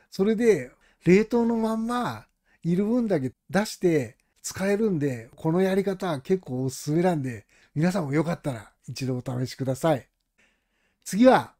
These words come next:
オイコスのリフレッシュレモンです。値段は千二百四十八円で、これ十二個入ってますんで、一個あたりは百四円になります。これなんですけど、これ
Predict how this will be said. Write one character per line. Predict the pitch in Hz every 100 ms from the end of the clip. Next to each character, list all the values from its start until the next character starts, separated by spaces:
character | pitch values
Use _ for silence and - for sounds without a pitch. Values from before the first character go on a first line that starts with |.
| -
オ | 208
イ | 247
コ | 196
ス | - 151
の | 127 - _ _ _ _ -
リ | 147
フ | 156 240
レ | 254
ッ |
シ | - 254
ュ |
レ | 262
モ | 233 151
ン |
で | 127 113
す。 | - - _ _
値 | 131 165
段 | 233 269 277
は | 262 131 - _ _ _
千 | - 285 233
二 | 185
百 | 156 135
四 | 208 233
十 | 175 156
八 | 135 - 214
円 | 139
で、 | 127 117 95 _ _ _ _ _
こ | 240
れ | 285 151 113
十 | 127 202 339
二 | 440
個 | 403
入 | 160 156
っ |
て | 139 180
ま | 190
す | 160
ん | 135
で、 | 131 117 - _ -
一 | 165
個 | - 254
あ | 254
た | 208
り | 143
は | 127 - -
百 | 147 139
四 | 233 262
円 | 226
に | 139
な |
り | 123
ま | 113 104
す。 | - - _ _ _
こ | 220 226
れ | 262
な | 302
ん | 302
で | 247
す |
け | 202 160
ど、 | 165 139 107 _ _
こ | _ -
れ | 185 165 107